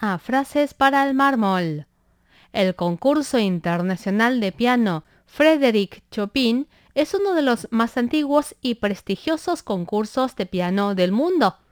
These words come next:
En el concurso que se llevó a cabo el año pasado, participó la pianista taiwanesa Su Siyu, Rachel Su, quien obtuvo muy buenas calificaciones. El pasado día veintinueve,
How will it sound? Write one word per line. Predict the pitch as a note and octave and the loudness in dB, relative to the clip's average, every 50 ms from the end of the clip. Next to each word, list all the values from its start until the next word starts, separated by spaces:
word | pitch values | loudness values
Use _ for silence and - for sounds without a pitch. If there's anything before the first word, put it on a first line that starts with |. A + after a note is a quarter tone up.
| _ _ _ _ _ _ - - - | _ _ _ _ _ _ -20 -10 -4
En | - C4+ C#4 | 0 2 2
el | C4+ C4+ | 2 4
concurso | C4+ C4 B3+ B3 - E4 F4+ G#4+ - - F#4+ E4+ - | 4 2 2 2 0 -2 -4 -4 -2 -2 -4 -2 0
que | - A#3 | -2 -2
se | - A3+ G3+ | -2 -2 -2
llevó | F#3+ F#3 F#3 G3+ A3 | -2 -2 0 0 0
a | A3 - | 0 0
cabo | - C4+ C#4 C4 B3 A#3 G3+ - - | 2 2 2 2 2 0 -2 -2 -4
el | F#3 F3+ F#3+ | -4 -2 -2
año | G3 G#3+ A3 | -2 -2 -2
pasado, | G#3+ - E3+ - - G#3 G#3+ A#3+ C4+ D4 C#4 - _ _ _ - - - - - | -2 -4 -4 -2 0 0 2 2 4 2 2 2 _ _ _ -20 -20 -20 -4 2
participó | - C#4 C4+ B3 - C4 - - A#3+ A3+ - C#4+ D#4 E4 - - | 4 4 4 4 0 -4 -2 -4 -4 0 2 4 4 4 2 0
la | - C4 B3 B3 | -2 -2 0 0
pianista | - A#3 G#3 A3 C#4 F4 G#4 - - G#4 G4+ | 0 0 0 0 0 -2 -2 -2 -2 -2 0
taiwanesa | - A#3 G3+ F#3 F3+ G#3 A#3+ C4 C4+ - - B3 G#3+ A3 B3+ - _ _ _ _ _ | 0 -2 -2 -2 0 0 2 0 0 0 0 0 0 0 0 -2 _ _ _ _ _
Su | _ - - - E4+ E4+ F4 D#4+ | _ -18 -6 -2 0 0 0 0
Siyu, | - - - D#4 D#4 E4 D#4 - F#3+ F3+ E3 D#3+ E3+ G3+ - _ _ _ _ _ _ | -2 -4 -4 -2 -2 -2 -2 -4 -6 -6 -6 -6 -6 -8 -8 _ _ _ _ _ _
Rachel | - G#3+ A3+ B3+ C4+ B3+ - - C4+ B3+ C4 B3+ A3 | -4 0 0 0 0 0 0 0 0 2 0 -2 -4
Su, | - - - - E4+ E4 C#4 - _ _ _ _ _ _ _ - | -10 -10 -6 -2 -2 -2 -2 -2 _ _ _ _ _ _ _ -4
quien | - C4 B3 B3 | -2 0 0 2
obtuvo | A#3+ A#3 - - - E4+ F#4 G#4 G#4 F4+ - - _ - | 0 -2 -4 -4 -6 -4 0 0 2 2 0 -2 _ -6
muy | A3 G#3+ A#3+ D4+ F#4 F#4+ | -4 -2 0 0 0 0
buenas | F4 E4+ D#4+ D#4+ D#4 D4+ - | 0 0 0 0 -2 -2 -4
calificaciones. | - C4 B3+ B3+ A#3 - A#3+ - A#3 G#3+ - - F3 D3+ D3+ D#3+ D#3+ - - - _ _ _ _ _ _ _ _ _ _ - | -6 -6 -4 -4 -6 -4 -4 -4 -4 -4 -4 -6 -6 -6 -6 -6 -8 -10 -14 -20 _ _ _ _ _ _ _ _ _ _ -6
El | - A3 G#3 G#3 | -2 -2 -2 0
pasado | - - G3 - A#3+ A#3+ A#3+ A#3 | -2 -4 -2 0 0 2 2 2
día | A3 A3+ A3 G#3 | 2 2 0 0
veintinueve, | G3+ F#3+ F3+ E3+ G3 G3+ A3+ C4 C4+ C4 A#3+ A#3+ C4 C4+ | 0 -2 -2 -2 0 0 2 2 2 2 2 0 0 -2